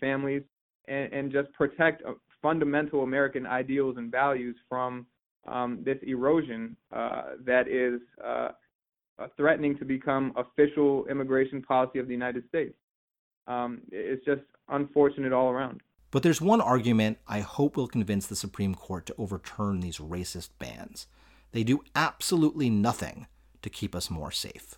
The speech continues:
Speaker 1: It does nothing to make us safer. Um, and if you look at the countries targeted, I-, Iran, for example, um, not a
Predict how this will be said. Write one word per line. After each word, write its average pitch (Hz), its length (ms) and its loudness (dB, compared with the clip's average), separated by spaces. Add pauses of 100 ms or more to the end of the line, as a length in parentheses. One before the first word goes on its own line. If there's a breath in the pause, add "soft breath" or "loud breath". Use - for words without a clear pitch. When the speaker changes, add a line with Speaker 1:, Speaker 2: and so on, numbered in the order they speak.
Speaker 1:
It - 320 -6
does 180 220 4
nothing 175 460 2
to 165 100 -10
make 156 240 -2
us 143 160 -2
safer. 139 500 -2 (140)
Um, 127 360 -4 (380)
and 135 320 -2
if 131 220 -2
you 143 100 2
look 151 220 4
at 139 100 -2
the 131 60 -2
countries 143 520 -2
targeted, 143 420 2
I-, - 300 -8
Iran, 139 300 0
for 139 120 -4
example, 123 520 -6 (400)
um, 127 360 0 (100)
not 139 400 4
a 135 160 0